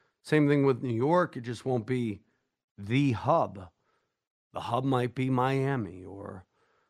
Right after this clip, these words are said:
uh, Dallas or whatever it might be. You know, so that's my take on New York. As it relates to Biden being impeached,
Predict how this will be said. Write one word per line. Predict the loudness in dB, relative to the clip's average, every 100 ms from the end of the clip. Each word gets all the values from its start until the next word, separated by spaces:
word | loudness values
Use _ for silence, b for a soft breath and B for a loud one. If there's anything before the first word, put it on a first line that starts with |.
| _ _ -8
uh, | -4 -4 -6 -10 _ _ -6
Dallas | 4 6 6 4 0 -4 -12 -14
or | -12 -10 -10 -12 -14 -20 _ _
whatever | 0 2 2 -2
it | -4
might | -12 -14
be. | -16 -18 -20 _ _
You | -10
know, | -8 -10
so | -8 -2
that's | -2 -2
my | -2 -2
take | -2 -2 -2 -4 -10 -4
on | 0 0
New |
York. | 2 4 6 6 2 -8 _ _ _ _ _ _ _ _ _ 8
As | 8 8
it | 4
relates | 4 4 6 4 2 -4
to | 4 6 6 6 4 -2 _ _ _ _ _ _ _ _ -16
Biden | 2 8 8 8 8 6
being | 6 6 6 6
impeached, | 2 -2 -8 -4 -4 -4 -10 -16